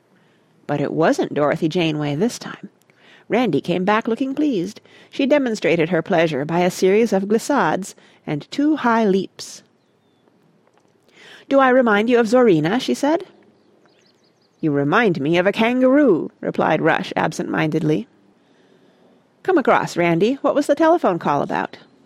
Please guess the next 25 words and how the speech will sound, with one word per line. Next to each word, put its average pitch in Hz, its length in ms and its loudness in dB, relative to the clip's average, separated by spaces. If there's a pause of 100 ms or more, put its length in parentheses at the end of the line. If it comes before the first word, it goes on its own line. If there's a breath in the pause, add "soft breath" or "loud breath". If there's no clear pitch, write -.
(1200 loud breath)
"We're 415 280 4
all 185 260 4
going 262 320 2
out 185 220 0
for 359 100 0
tea," 277 400 2
she 165 160 -2
told 151 300 0
him. 233 240 -4 (200)
"Missus - 380 -2
Oliphant's 202 640 0
invited 185 440 0
us 160 200 0
to 220 100 -4
have 226 240 -2
tea 294 200 -2
with 220 160 0
her 226 140 0
at 247 160 -2
the 277 160 -2
zoo." 339 300 0 (1400 soft breath)
"Even 180 400 4
me?" 185 380 4
asked 247 320 -2
Oliver, 233 480 0